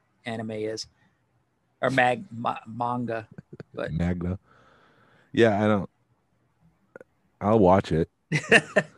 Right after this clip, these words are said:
Speaker 2: I'm not overly excited about it, but I'll watch
Speaker 1: Mm-hmm.
Speaker 2: it. I'll give it a shot.
Speaker 1: Yeah. At least now we know what to expect.
Speaker 2: Yes.
Speaker 1: And it, it looks like, you know, looks good.
Speaker 2: Yeah.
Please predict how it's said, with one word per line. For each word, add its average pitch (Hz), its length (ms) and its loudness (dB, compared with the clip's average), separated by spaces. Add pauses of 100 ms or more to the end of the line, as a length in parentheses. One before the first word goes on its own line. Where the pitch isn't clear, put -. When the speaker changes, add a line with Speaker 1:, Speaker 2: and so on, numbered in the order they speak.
(840)
Speaker 2:
I'm - 140 -4
not 101 220 2 (400)
overly 95 400 2
excited 90 440 0
about 76 280 0
it, 82 140 -4
but - 100 -10
I'll 85 120 -2
watch 80 220 2
Speaker 1:
Mm-hmm. 71 160 -2
Speaker 2:
it. - 80 -8 (200)
I'll 95 80 -4
give 123 140 4
it 104 60 4
a 80 40 0
shot. 85 400 -4 (320)
Speaker 1:
Yeah. 143 300 4 (1120)
At 180 100 2
least 262 220 4
now 202 220 8
we 185 120 4
know 170 120 4
what 151 140 4
to 135 100 -2
expect. - 580 -4 (220)
Speaker 2:
Yes. 85 340 2 (1120)
Speaker 1:
And 123 120 -2
it, 127 120 -4
it 131 160 -4
looks 131 240 -2
like, 120 200 0
you 123 100 -8
know, 107 180 -8 (140)
looks 127 180 -12
good. 113 260 -4 (1040)
Speaker 2:
Yeah. 76 120 -8